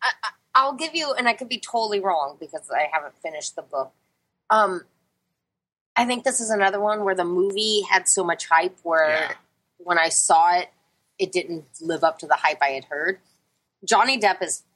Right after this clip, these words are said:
Speaker 1: fabulous in it, and, uh, I mean, it's got an amazing cast. I was expecting more.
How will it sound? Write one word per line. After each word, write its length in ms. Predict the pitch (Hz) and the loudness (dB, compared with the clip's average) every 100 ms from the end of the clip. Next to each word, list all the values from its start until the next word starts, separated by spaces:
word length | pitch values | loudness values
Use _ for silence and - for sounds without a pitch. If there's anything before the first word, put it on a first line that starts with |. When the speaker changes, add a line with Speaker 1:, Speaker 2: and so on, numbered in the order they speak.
| _ _ - | _ _ -2
Speaker 1:
fabulous 540 | 160 165 151 147 - | 0 0 -4 -6 -6
in 140 | 143 | -6
it, 140 | 143 - | -10 -10
and, 200 | 165 160 | -6 -4
uh, 300 | 151 143 143 - _ _ _ _ - | -2 0 -2 -4 _ _ _ _ -2
I 100 | 196 | 0
mean, 180 | 202 190 | 2 0
it's 140 | 185 _ | -2 _
got 220 | - 226 | 2 2
an 140 | 226 196 | 2 0
amazing 420 | 180 180 170 160 | -2 -2 -4 -6
cast. 560 | - 185 156 - - - _ _ _ _ _ _ _ _ _ _ _ _ - | 0 0 2 -2 -6 -6 _ _ _ _ _ _ _ _ _ _ _ _ 0
I 60 | 233 | 2
was 160 | 226 | 2
expecting 640 | 226 - - 233 226 311 311 | -2 -4 -4 -6 -6 -8 -4
more. 180 | 311 320 | -2 0